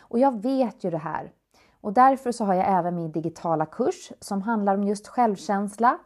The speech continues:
Jag jobbar mycket med det här i podden tillsammans med er. Och ni får också tips och övningar i peppbrevet. En stor del av självkänsla handlar ju om relationen till oss själva.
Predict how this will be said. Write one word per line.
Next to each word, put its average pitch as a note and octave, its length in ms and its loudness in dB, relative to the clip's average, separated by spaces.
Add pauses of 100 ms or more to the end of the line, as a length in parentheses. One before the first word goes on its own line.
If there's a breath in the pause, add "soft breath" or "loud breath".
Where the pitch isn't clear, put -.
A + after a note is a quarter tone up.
(340 soft breath)
Jag E3+ 120 -4
jobbar F3+ 260 4
mycket F#3 300 -4
med F3 120 -4
det E3+ 120 0
här D#3+ 260 0
i D#3 40 0
podden G#3+ 600 0
tillsammans A3+ 500 -2
med - 100 -10
er. A#3+ 320 0 (380 soft breath)
Och - 300 2
ni G#3+ 120 0
får F#3+ 260 -4
också - 280 -10
tips - 420 -6
och - 60 -4
övningar D#3 600 -4
i D3+ 80 -6
peppbrevet. - 800 -12 (1080 soft breath)
En C#4 140 2
stor C#4 400 0
del D#3+ 340 2
av D#3+ 180 2
självkänsla E3 840 -4
handlar E3 400 -4
ju D#3+ 100 -2
om D#3 320 -6
relationen F3 920 -2
till D#3 380 -8
oss - 220 -8
själva. C4+ 440 2